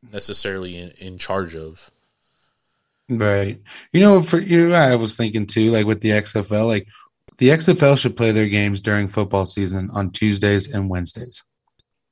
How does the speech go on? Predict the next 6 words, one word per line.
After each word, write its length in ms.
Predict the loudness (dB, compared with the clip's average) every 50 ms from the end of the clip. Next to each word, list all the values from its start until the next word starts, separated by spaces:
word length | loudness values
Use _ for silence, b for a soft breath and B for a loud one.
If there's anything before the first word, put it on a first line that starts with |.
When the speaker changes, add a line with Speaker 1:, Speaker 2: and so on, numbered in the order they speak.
| _ _ _ _ _ _ _ _ _ _ _ _ _ _ _ _ _ -20 -20 -20 -18 _
Speaker 2:
Like, 180 | -4 -4 -2 0
middle 360 | 0 2 4 4 6 6 4
of 80 | 4 4
the 80 | 2
week, 300 | 0 -2 -6 -10 -14 -18 -18 -16
dude. 280 | -14 -14 -12 -14 -16